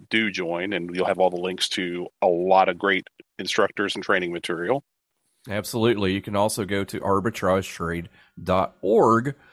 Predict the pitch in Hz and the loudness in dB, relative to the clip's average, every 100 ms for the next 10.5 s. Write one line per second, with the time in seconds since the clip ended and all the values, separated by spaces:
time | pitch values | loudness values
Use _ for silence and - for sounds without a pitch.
0 | _ _ - 98 92 - 110 - 104 92 | _ _ -2 2 2 0 -4 0 2 2
1 | 90 95 95 85 87 - 107 104 85 82 | 2 2 2 -2 -4 -2 -2 0 -2 -4
2 | 85 85 - 85 69 - - _ _ _ | -6 -8 -4 -4 -4 -10 -20 _ _ _
3 | _ _ - 101 - 87 82 - - _ | _ _ 2 2 2 -2 -4 -8 -12 _
4 | _ - - - - _ _ _ - 143 | _ -20 -20 -20 -20 _ _ _ 0 2
5 | 120 135 170 196 156 143 110 147 175 113 | 4 6 6 6 0 -4 0 2 0 4
6 | 139 143 143 110 135 131 117 113 117 107 | 6 6 4 0 -4 -2 0 0 0 -4
7 | - 113 104 101 - - 110 120 143 107 | 0 2 2 0 -8 -8 2 4 4 0
8 | 110 101 90 98 104 113 - - 113 110 | -2 -2 -2 -4 -6 -6 -6 -6 -4 -2
9 | 117 139 147 131 113 - 95 92 90 90 | 0 0 0 0 0 0 0 0 0 -2
10 | - 82 90 85 85 | -4 -4 -2 0 -2